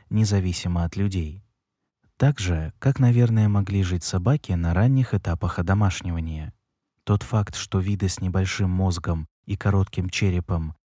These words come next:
такие как одичавшие норки или динго, успешно выживают в дикой природе, говорит о том, что синдром одомашнивания не исчезает при возвращении в естественные условия.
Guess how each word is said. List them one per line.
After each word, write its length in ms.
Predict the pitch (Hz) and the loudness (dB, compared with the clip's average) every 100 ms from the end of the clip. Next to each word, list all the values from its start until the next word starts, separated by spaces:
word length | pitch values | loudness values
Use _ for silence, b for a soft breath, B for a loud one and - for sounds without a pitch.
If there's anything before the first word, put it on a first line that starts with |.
| _ - | _ -4
такие 380 | 101 - 95 | -4 0 -2
как 260 | 90 92 - | 0 -4 -4
одичавшие 640 | 87 85 - 90 - 92 | -4 -4 -2 -2 -2 -2
норки 440 | 90 90 87 - 82 | 2 2 0 -4 -6
или 200 | 82 85 | -4 -4
динго, 560 | 90 87 82 82 80 - _ _ - | -2 -2 -2 -2 -4 -8 _ _ -4
успешно 600 | 107 - 107 90 - 87 | -4 0 0 0 -2 -2
выживают 560 | 85 90 90 85 80 | 0 0 0 0 -2
в 60 | 87 | -6
дикой 300 | 87 85 82 | -6 -4 -4
природе, 600 | - 85 135 113 80 - _ _ _ _ _ - | -2 2 2 2 -2 -4 _ _ _ _ _ -8
говорит 480 | - 90 110 143 | -2 2 2 2
о 60 | 117 | 0
том, 200 | 123 113 | 2 0
что 160 | - 101 | 0 -4
синдром 460 | - 95 98 92 | -2 0 2 0
одомашнивания 920 | 85 87 127 143 92 85 80 80 - - _ _ - | 0 0 0 0 -2 -2 -2 -4 -8 -12 _ _ -6
не 200 | 101 113 | 0 2
исчезает 680 | - 135 123 120 90 80 | 2 0 0 2 0 -2
при 140 | - 87 | -2 -2
возвращении 720 | 85 80 82 - 104 123 131 | 0 -2 -2 -2 0 2 2
в 40 | 117 | 2
естественные 760 | 92 - 85 - - 87 82 | 0 -2 -6 -6 -4 -2 0
условия. 640 | 90 - 113 87 80 76 | -2 0 0 0 -2 -8